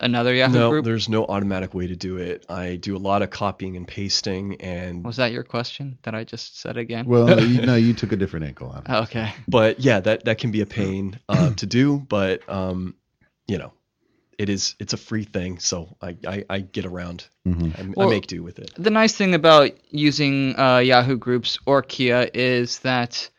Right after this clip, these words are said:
Speaker 1: there is an admin to it,
Speaker 3: Mm-hmm.
Speaker 1: and you don't have to bother yourself, uh, with those concerns.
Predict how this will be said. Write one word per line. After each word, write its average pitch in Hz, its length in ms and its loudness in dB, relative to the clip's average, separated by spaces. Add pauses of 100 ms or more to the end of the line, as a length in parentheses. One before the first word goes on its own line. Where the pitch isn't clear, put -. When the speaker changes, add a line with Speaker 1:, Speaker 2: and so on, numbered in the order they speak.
(420)
Speaker 1:
there 143 180 6
is 147 480 6 (160)
an 131 160 -2
admin 123 640 4
to 131 200 -2
it, - 320 -8 (100)
Speaker 3:
Mm-hmm. 90 300 2
Speaker 1:
and 131 180 2
you 139 60 4
don't 135 160 4
have 123 280 2
to 127 220 -2
bother 123 380 4
yourself, 120 640 -2 (400)
uh, 120 160 0
with 120 180 -4
those 127 240 2
concerns. 117 880 -6